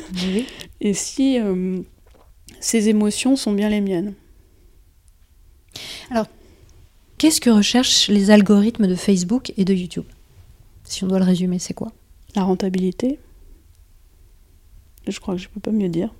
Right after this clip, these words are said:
Speaker 1: Hmm.
Speaker 2: Je pense que c'est ça. Euh, c'est là où moi, j'ai pas la même vision du web. Euh,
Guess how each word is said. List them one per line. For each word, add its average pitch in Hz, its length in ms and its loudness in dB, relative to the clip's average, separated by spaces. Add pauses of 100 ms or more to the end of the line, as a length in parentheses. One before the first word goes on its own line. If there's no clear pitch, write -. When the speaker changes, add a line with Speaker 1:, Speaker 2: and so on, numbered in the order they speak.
(140)
Speaker 1:
Hmm. 175 220 0 (360)
Speaker 2:
Je 196 120 -10
pense 190 240 -4
que 190 80 -6
c'est 196 140 -8
ça. 277 260 -4 (680)
Euh, 180 640 -2 (1300)
c'est - 180 -4
là 233 220 4
où 190 540 0
moi, 190 200 0
j'ai 202 140 -2
pas 202 140 -2
la 196 100 0
même 196 180 0
vision 190 320 -2
du 196 120 0
web. 226 300 2 (840)
Euh, 180 220 -4